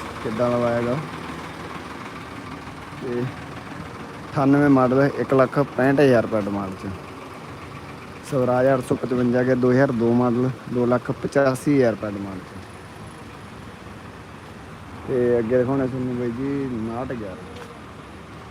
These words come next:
ਕਰਨਲ ਦਾ ਲਿਖਿਆ ਹੋਇਆ ਬਾਈ ਜੀ, ਚੁਰੰਜਾ ਜੀ।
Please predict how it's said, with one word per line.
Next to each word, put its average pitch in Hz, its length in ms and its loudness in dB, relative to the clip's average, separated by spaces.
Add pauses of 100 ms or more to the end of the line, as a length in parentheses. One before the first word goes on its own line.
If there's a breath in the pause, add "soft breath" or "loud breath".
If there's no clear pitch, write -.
(560)
ਕਰਨਲ 113 500 -8 (120)
ਦਾ 107 100 -10 (240)
ਲਿਖਿਆ 113 220 -12
ਹੋਇਆ 110 220 -12
ਬਾਈ 104 120 -12
ਜੀ, 107 140 -12 (100)
ਚੁਰੰਜਾ 104 320 -12
ਜੀ। 98 140 -14